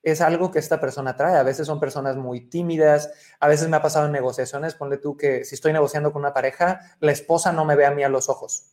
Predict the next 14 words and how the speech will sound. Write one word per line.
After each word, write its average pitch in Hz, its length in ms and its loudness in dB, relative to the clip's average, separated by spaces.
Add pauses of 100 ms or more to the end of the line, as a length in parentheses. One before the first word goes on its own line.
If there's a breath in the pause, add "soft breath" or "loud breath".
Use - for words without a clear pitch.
(120)
¿no? 156 320 -6 (320 soft breath)
Que 147 180 4
puede 151 200 4
hablar 147 220 6
un 147 100 -4
poco 151 200 2
de 143 60 4
la 135 100 4
relación 127 380 -4
de 143 80 -2
pareja 135 380 -4
que 143 80 -6
ellos 123 240 -6
tengan. 151 580 0